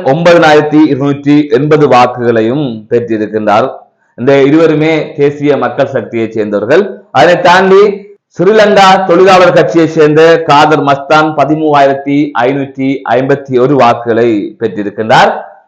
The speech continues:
ஐக்கிய மக்கள் சக்தியில் போட்டியிட்ட ரிஷாட் பதியுதீன் இருபத்தி ஓராயிரத்தி பதினெட்டு வாக்குகளை பெற்றிருக்கின்றார்.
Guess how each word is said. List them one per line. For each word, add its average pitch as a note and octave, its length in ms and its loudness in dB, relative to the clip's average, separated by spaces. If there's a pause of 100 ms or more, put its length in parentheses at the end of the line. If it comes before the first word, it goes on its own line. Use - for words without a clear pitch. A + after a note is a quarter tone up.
(120)
ஐக்கிய F#3 480 0
மக்கள் D#3 280 0
சக்தியில் D3+ 480 0
போட்டியிட்ட C#3+ 520 2
ரிஷாட் C3+ 420 2
பதியுதீன் D3 600 2
இருபத்தி C#3 640 -2
ஓராயிரத்தி B2+ 760 0
பதினெட்டு D3 440 0
வாக்குகளை A#2 720 -2
பெற்றிருக்கின்றார். A2 720 -4